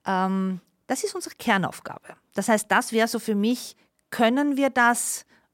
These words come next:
immer wieder beweisen? Können wir immer wieder Wege finden, wo wir sagen,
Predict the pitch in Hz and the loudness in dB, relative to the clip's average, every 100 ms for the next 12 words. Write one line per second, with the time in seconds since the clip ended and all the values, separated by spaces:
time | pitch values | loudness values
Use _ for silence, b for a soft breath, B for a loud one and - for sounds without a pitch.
0 | _ _ 254 262 277 220 226 233 233 226 | _ _ 0 2 2 2 0 2 6 6
1 | 220 220 185 190 175 180 180 143 _ - | 4 -2 0 2 4 2 0 -6 _ -4
2 | 226 220 226 214 226 226 269 294 254 240 | 0 2 2 2 0 0 0 0 0 0
3 | 214 190 226 254 - 233 233 220 220 214 | 0 0 -2 -2 -2 0 2 2 0 2
4 | 208 202 | 2 2